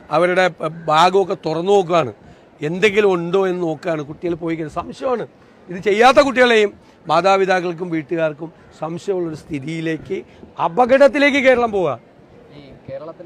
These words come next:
Speaker 2: വർദ്ധിച്ചു വരുന്ന ലഹരി ഉപയോഗം, അതുപോലെ തന്നെ അക്രമം, ഇതെല്ലാം ആഭ്യന്തര വകുപ്പിന്റെ പരാജയമായിട്ടാണോ പ്രതിപക്ഷം കാണുന്നത്?
Speaker 1: അല്ല,
Speaker 2: ആഭ്യന്തര വകുപ്പ് മുഖ്യമന്ത്രി ഒഴിയണം എന്ന് പ്രതിപക്ഷം
Speaker 1: ഞാൻ അതൊന്നും, ഞങ്ങൾ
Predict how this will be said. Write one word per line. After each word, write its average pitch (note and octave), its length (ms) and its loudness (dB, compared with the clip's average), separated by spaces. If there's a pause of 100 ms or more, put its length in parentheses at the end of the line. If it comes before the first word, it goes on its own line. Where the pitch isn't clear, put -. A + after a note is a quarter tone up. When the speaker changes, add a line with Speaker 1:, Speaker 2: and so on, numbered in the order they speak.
Speaker 2:
വർദ്ധിച്ചു C#3 320 -20
വരുന്ന D3 240 -20
ലഹരി C3 320 -20
ഉപയോഗം, C3+ 440 -16
അതുപോലെ C3 380 -14
തന്നെ C3 180 -20
അക്രമം, B2+ 320 -20 (100)
ഇതെല്ലാം D#3+ 300 -16 (120)
ആഭ്യന്തര E3 360 -18
വകുപ്പിന്റെ E3 360 -16
പരാജയമായിട്ടാണോ C#3 840 -18
പ്രതിപക്ഷം A#2+ 360 -20
കാണുന്നത്? A#2+ 280 -20
Speaker 1:
അല്ല, C#4 100 -2
Speaker 2:
ആഭ്യന്തര F#3+ 220 -8
വകുപ്പ് F3 220 -14
മുഖ്യമന്ത്രി E3 400 -18 (100)
ഒഴിയണം D#3+ 320 -14 (340)
എന്ന് F3 140 -16
പ്രതിപക്ഷം D#3+ 320 -10
Speaker 1:
ഞാൻ D4 180 4 (100)
അതൊന്നും, C4+ 260 0 (140)
ഞങ്ങൾ B3+ 260 0